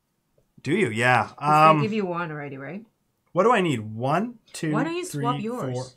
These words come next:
Speaker 1: Because I don't have a six.
Speaker 2: Oh, dear. But you can swap with, right?
Speaker 1: I only have one swap.
Speaker 2: Oh, sorry, I have
Speaker 1: Yeah.
Speaker 2: three.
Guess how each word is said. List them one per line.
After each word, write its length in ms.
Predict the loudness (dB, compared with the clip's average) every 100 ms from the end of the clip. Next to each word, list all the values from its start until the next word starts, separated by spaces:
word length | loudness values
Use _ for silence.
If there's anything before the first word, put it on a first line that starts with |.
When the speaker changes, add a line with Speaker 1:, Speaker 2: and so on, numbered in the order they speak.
| _
Speaker 1:
Because 200 | -2 2
I 60 | 4
don't 120 | 4
have 100 | 2
a 60 | 2
six. 520 | 0 0 -2 -8 -18 _ _ -14
Speaker 2:
Oh, 160 | -10 -10
dear. 420 | -10 -14 -14 -16 _ _ _ -4
But 100 | 0
you 80 | 0
can 160 | 0 -4
swap 300 | -6 -8 -8
with, 120 | -12 -16 -20 _ _ _ _ _ _ _ _ _ _ _ _ _ _ _ _ -16
right? 220 | -12 -2
Speaker 1:
I 80 | 2
only 160 | 4 4
have 120 | 2
one 200 | 2 0
swap. 320 | -2 -6 -6 _ _ _ _ _ _ _ -20 _ _ _ _ _ _ _ _ _ -12 -4
Speaker 2:
Oh, 380 | -2 -2 -6 -10
sorry, 300 | -8 -6 -4
I 80 |
have 100 | -6 -6
Speaker 1:
Yeah. 180 | -6 -6
Speaker 2:
three. 180 | -8